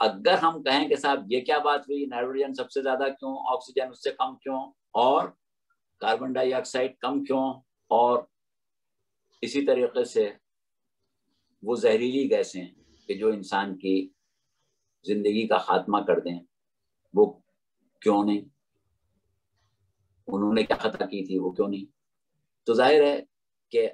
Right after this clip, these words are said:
आप उसका जवाब दे सकेंगे। या आप कहें कि पानी, तो पानी में हाइड्रोजन के दो और ऑक्सीजन का एक,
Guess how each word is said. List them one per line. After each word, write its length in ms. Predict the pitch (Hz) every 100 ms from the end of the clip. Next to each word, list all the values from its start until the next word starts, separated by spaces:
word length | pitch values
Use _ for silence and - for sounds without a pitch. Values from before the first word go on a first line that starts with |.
| -
आप 220 | 107 107 _ _ _ _ _
उसका 240 | 104 - 95
जवाब 300 | 95 90 90
दे 120 | -
सकेंगे। 800 | - - - _ _ _ 208 208 - _ _ _ _ _ _
या 180 | 101 131
आप 420 | 127 - 123 -
कहें 220 | - 143 180
कि 60 | -
पानी, 420 | - - - - _ _ _ _ _ _ _ _ _ _ _ 135
तो 80 | 135
पानी 400 | - 127 151 156
में 260 | 160 160 156 - -
हाइड्रोजन 480 | 117 135 147 147 156 - _ _ _ _ _ _ _ _ _ _ _ _
के 60 | 127
दो 520 | 123 139 156 160 - _ _ -
और 100 | 131
ऑक्सीजन 440 | 117 - 135 135
का 80 | 120
एक, 260 | 95 104